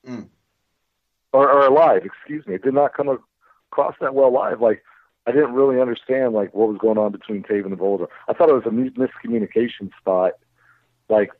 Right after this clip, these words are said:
Speaker 2: or two miscommunication spots back to back. I didn't know it was an actual turn.
Speaker 1: Yeah,
Speaker 2: You know what
Speaker 1: I
Speaker 2: I
Speaker 1: think
Speaker 2: mean?
Speaker 1: it, I, and it, I, I only noticed it because I read a review of the show as well,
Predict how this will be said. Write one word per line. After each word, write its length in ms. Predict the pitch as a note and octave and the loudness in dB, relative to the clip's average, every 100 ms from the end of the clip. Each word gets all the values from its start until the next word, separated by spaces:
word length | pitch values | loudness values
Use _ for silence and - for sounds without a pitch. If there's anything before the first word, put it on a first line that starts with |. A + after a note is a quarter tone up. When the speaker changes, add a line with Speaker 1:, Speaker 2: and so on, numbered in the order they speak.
| - | -6
Speaker 2:
or 120 | A#2+ G#2 | -2 -2
two 180 | - C#3+ | -2 -2
miscommunication 840 | B2 A2+ - G#2+ G#2+ G#2 G#2 G#2 - | 0 -4 -4 -4 -4 -2 -4 -6 -6
spots 280 | G2 F#2 - | -2 -2 0
back 220 | G2 - | -4 -4
to 60 | F2+ | -4
back. 260 | G2 F2+ - | -2 -2 -2
I 80 | G2 | -4
didn't 140 | A2 | -2
know 180 | G#2 G2+ | 0 0
it 80 | F2+ | 0
was 60 | G2+ | -4
an 80 | |
actual 400 | F#2 F#2+ - D#2 - | -6 -6 -8 -12 -12
turn. 360 | - F3+ C2+ - - _ _ _ | -14 -12 -12 -16 -20 _ _ _
Speaker 1:
Yeah, 120 | B2 | -4
Speaker 2:
You 40 | A#2 | 2
know 60 | |
what 100 | A#2 | 2
Speaker 1:
I 20 | A2+ | 2
Speaker 2:
I 20 | |
Speaker 1:
think 140 | A#2+ | 0
Speaker 2:
mean? 80 | B2 | -2
Speaker 1:
it, 40 | G#2 _ _ _ _ - | -8 _ _ _ _ -8
I, 180 | C#3 C#3 | -6 -4
and 160 | C#3+ C#3 | -6 -6
it, 260 | C#3 C#3+ - | -6 -6 -6
I, 280 | B2+ C3+ - | -8 -8 -8
I 120 | C3 C3+ | -8 -6
only 120 | B2 | -8
noticed 400 | A#2 A2 G#2+ - | -10 -10 -12 -14
it 120 | A2 | -14
because 320 | A2 G#2 G#2 | -14 -12 -10
I 80 | G#2 | -10
read 220 | G2 G#2 G2+ | -12 -12 -12
a 40 | |
review 440 | F#2+ G2 G#2 G#2 G2+ | -12 -12 -8 -6 -6
of 140 | F2+ | -8
the 100 | G2+ | -4
show 220 | G2+ G#2 | -2 -2
as 120 | F#2 | -4
well, 420 | F#2 G2 G2 F2+ | -2 0 0 -2